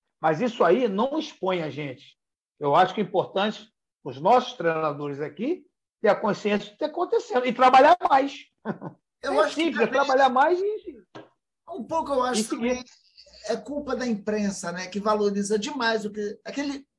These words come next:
Speaker 2: brasileiro tem complexo de vira-lata, né? Então valoriza demais o que vem de fora em detrimento a, ao que a gente tem aqui dentro. Dizer que um Vanderlei Luxemburgo tá superado, eu acho
Speaker 1: Não existe, isso não existe.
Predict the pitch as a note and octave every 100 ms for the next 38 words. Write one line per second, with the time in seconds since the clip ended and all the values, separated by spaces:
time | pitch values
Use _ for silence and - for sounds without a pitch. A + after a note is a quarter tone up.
0 | _ _ F#3+ A#3 G#3 G#3 A#3 A3 B3 A#3+
1 | C4 A#3+ A#3+ G3+ G#3+ - G3+ G3 F#3+ D#3+
2 | C3 A#2 D3 D3+ D3+ _ _ _ G#3 G#3
3 | A3+ A3+ A3+ A3 A3+ C#4 C4+ A3+ G#3+ G3+
4 | G3 F#3 F3+ G#3 A3 A#3+ D4+ - - _
5 | _ _ _ _ _ _ _ _ _ _
6 | _ A#3 A3 B3+ B3+ A#3+ A#3 A#3+ B3 -
7 | B3+ C4+ - _ - G#3+ A3+ A3+ G#3+ A3
8 | A#3 A3+ A3+ A3+ A3+ A3 A3+ G3 F3+ -
9 | F#3 F3+ B3 B3 G#3 G3 B3+ A3+ G3 A3
10 | A3 - F#3+ F3 G3 F#3 F3+ G3 - -
11 | D#3 C#3+ F3 A#3 B3 - - C4 F#3+ G3
12 | G#3 D3+ F3+ F3 - C#3 D3+ F#3+ G3 D3
13 | C3